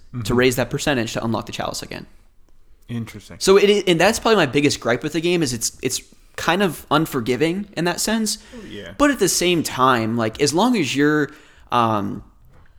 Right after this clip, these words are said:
Speaker 1: cautious with the enemies that are around you, you're using ranged weapons when you have more aggressive and tough to kill enemies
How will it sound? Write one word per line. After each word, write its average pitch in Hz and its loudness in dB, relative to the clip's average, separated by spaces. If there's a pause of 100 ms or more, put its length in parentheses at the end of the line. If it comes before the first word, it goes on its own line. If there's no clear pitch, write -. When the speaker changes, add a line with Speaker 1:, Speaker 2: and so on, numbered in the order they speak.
Speaker 1:
cautious 151 0
with 143 4
the 131 0
enemies 131 2
that 135 0
are 123 4
around 117 2
you, 139 0 (160)
you're 131 2
using 143 4
ranged 117 2
weapons 127 0
when 123 0
you 117 2
have 120 -4
more 120 2
aggressive 113 -2
and 117 -2
tough 123 -4
to 117 -8
kill 117 0
enemies 165 -2